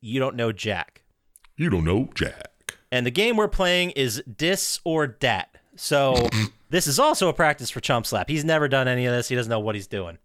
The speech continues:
Speaker 2: Yeah.
Speaker 1: Now, I think what you want to do is I'm gonna give you a Dis or Dat question. So
Speaker 2: Mm-hmm.
Speaker 1: you have to tell me if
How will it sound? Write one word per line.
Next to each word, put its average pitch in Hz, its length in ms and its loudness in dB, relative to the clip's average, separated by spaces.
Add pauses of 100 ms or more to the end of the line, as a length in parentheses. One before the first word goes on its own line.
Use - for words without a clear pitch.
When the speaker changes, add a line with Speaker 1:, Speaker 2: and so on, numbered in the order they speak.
(180)
Speaker 2:
Yeah. 73 300 -8 (140)
Speaker 1:
Now, 143 340 0
I 139 180 2
think - 680 -4
what 135 320 -2
you 135 160 0
want 131 360 0
to 202 100 -4
do 117 440 -2
is 127 320 0
I'm 165 120 2
gonna 240 100 0
give 208 160 0
you 190 100 2
a 156 60 0
Dis 165 260 -2
or 202 60 2
Dat 156 260 -2
question. 95 420 -4 (220)
So - 140 -4
Speaker 2:
Mm-hmm. 123 100 0
Speaker 1:
you 165 140 4
have 214 120 -2
to 196 60 -8
tell 170 240 4
me 160 420 0 (580)
if 131 360 0